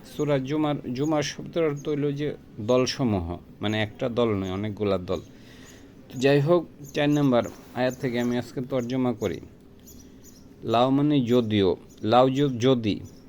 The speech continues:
আরদা তিনি চেয়েছেন আল্লাহু আল্লাহ, যদি আল্লাহ চাইতেন, এটা past tense, মানে এই জায়গাটা past tense। লাউ যদি আরদা চেয়েছেন আল্লাহু আল্লাহ যদি চাইতেন, আন যে ইয়াত্তাহিজা তিনি গ্রহণ করবেন,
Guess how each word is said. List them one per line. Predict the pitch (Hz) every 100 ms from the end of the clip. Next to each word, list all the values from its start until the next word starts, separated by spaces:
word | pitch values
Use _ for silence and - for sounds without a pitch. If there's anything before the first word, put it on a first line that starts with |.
| - -
আরদা | 120 131 117 101
তিনি | - 123 127
চেয়েছেন | 110 139 110 104 135
আল্লাহু | 131 110 107 101 101
আল্লাহ, | 95 85 - 120
যদি | 117 120 139
আল্লাহ | 135 139 151 - -
চাইতেন, | 135 104 104 87 98 - - - - 117
এটা | 123 131
past | 127 - -
tense, | 113 90 - - - - - - - - - - - - -
মানে | 127 127
এই | 147
জায়গাটা | 151 160 156
past | 135 123 110
tense। | - 104 -
লাউ | 110 123 131
যদি | 139 147 160
আরদা | 107 120 110 95 92 80 - -
চেয়েছেন | 131 113 - 131
আল্লাহু | 120 110 101 101
আল্লাহ | 101 117 135
যদি | 131 120 123
চাইতেন, | 127 131 104 120 131 160 - - - - - - -
আন | 135 123
যে | 113 131 156 147 - - -
ইয়াত্তাহিজা | 139 139 - 147 127 113 104 101
তিনি | - 123 123
গ্রহণ | 127 135 127
করবেন, | 110 127 101 95 82